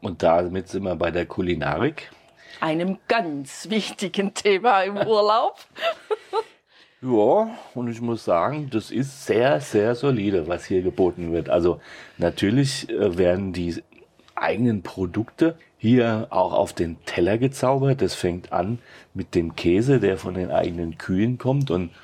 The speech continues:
Speaker 1: du wirst in der zweiten Podcast-Folge mit Christine Riedelsberger auch hören, was das für besondere Tiere sind. Die Kulinarik ist bei einer Dreiviertelpension, die wir hier gebucht haben, tatsächlich ein schönes Frühstück.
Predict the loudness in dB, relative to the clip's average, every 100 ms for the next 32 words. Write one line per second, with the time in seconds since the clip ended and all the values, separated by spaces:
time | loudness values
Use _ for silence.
0 | -8 0 2 2 0 -2 2 2 2 0
1 | -2 -2 -2 -4 -2 -4 -2 2 2 2
2 | 0 -4 -8 -8 -8 -6 -6 -4 -4 -2
3 | -2 0 0 2 0 0 -4 -4 -4 -4
4 | -2 -4 -6 -6 -4 -2 -2 -4 -6 -4
5 | -4 -4 -2 -4 -4 _ _ _ _ _
6 | -4 0 0 0 0 2 2 0 0 -2
7 | -2 -2 -12 -4 -2 0 -2 0 0 0
8 | 0 -2 0 -2 -2 0 2 4 2 4
9 | 4 4 4 4 0 -4 -4 0 0 2
10 | 0 0 -2 -8 -18 -18 -18 -10 -4 -2
11 | 0 0 0 0 -2 -6 -8 -4 0 2
12 | 2 0 -2 2 4 4 2 0